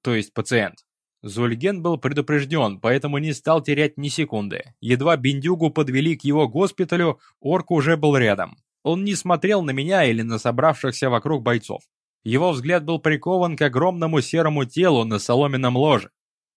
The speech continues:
Я зашикал и прогнал всех, чтобы не толпились. Вообще в лагере было много изменений, первое из которых это то, что стало чертовски много народа, но сейчас я сконцентрировался на этой задаче. Рой. Я нашел Фамира.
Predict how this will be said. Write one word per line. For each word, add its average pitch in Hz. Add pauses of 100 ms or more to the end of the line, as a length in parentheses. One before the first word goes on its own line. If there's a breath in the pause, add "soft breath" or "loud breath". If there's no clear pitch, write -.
(140)
Я 120
зашикал 151
и 139
прогнал 139
всех, 151
чтобы 123
не 120
толпились. 131 (520)
Вообще 127
в 175
лагере 196
было 180
много 185
изменений, 143
первое 151
из 123
которых 156
это 135
то, 180
что 143
стало 165
чертовски 151
много 160
народа, 113 (120)
но 135
сейчас 165
я 170
сконцентрировался 160
на 160
этой 104
задаче. 110 (320)
Рой. 117 (440)
Я 120
нашел 117
Фамира. 127